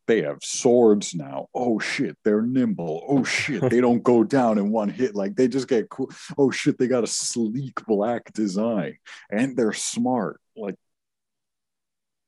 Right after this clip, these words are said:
they're so cool. They're so cool. Um, so I like, I like them. And then Domino Squad obviously gets introduced in this episode. And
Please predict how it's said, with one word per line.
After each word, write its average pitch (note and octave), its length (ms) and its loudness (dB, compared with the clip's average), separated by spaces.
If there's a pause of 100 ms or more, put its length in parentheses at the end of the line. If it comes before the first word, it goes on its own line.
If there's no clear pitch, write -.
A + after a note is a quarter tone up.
(640)
they're F#2+ 120 -4
so A#2+ 340 -2
cool. A#2+ 640 0 (800)
They're G#2 220 2
so C3 580 -2
cool. - 380 -10 (520)
Um, F#2 600 -6 (1160)
so - 140 -6
I F2 120 -6
like, E2+ 300 -4
I F2 80 -8
like F2 260 -8
them. D2+ 400 -12
And F2+ 140 -8
then D#2+ 200 -6
Domino E2+ 420 -6
Squad D#2 420 -10 (100)
obviously D#2 460 -14
gets - 200 -18
introduced - 540 -18
in C#2 100 -16
this C#2+ 220 -16
episode. D2+ 680 -10 (100)
And D2+ 360 -12